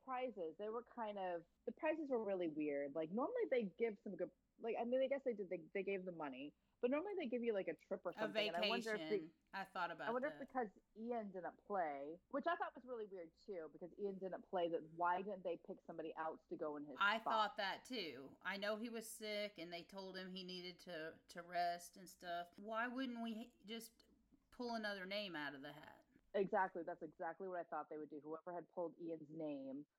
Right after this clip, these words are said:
Speaker 1: I thought it was really weird that they, yeah, they wouldn't pick somebody in his place.
Speaker 2: Yeah, that was weird. And maybe that is wh-, where the trip went.
Speaker 1: It could be, yeah. And normally I get excited for these competitions because normally they've got some, like, really good, um,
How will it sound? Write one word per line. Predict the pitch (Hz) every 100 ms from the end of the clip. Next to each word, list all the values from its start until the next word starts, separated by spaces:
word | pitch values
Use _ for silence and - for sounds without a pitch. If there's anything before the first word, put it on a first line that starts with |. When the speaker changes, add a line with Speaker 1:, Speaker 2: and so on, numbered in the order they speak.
| - - -
Speaker 1:
I |
thought | 160 170
it | 160
was | 151
really | 151 160 156 -
weird | - - 147 143
that | 151 139
they, | 151 147 156
yeah, | 139 135
they |
wouldn't | 147 147 143 151 - - -
pick | - -
somebody | 147 135
in | 131
his | - - -
place. | 160 - - _ _ _ _ _ _ _ -
Speaker 2:
Yeah, | 185 156
that | 208 190
was | 196 180 175
weird. | 156 147 147 -
And | 196
maybe | 202 202 196
that | 180 170 165
is | 160
wh-, | 160 156 - 165
where | 165 160 156
the | 156
trip | - 160 147
went. | 156 156 151 - -
Speaker 1:
It | 170
could | 165 151 -
be, | 143 151
yeah. | 147 139 - -
And | 226
normally | 311 494 554 339
I |
get | 277 262
excited | - _ 185 170 190 185
for |
these | 196 208 -
competitions | 202 208 220 214 220
because | 202 214 196
normally | 214 233 302
they've | 294 226
got | 190 175 -
some, | 185
like, | 170 156 139 139
really | 151 165 180 160
good, | 165 156 160 156 151 147 - 160
um, | 151 147 139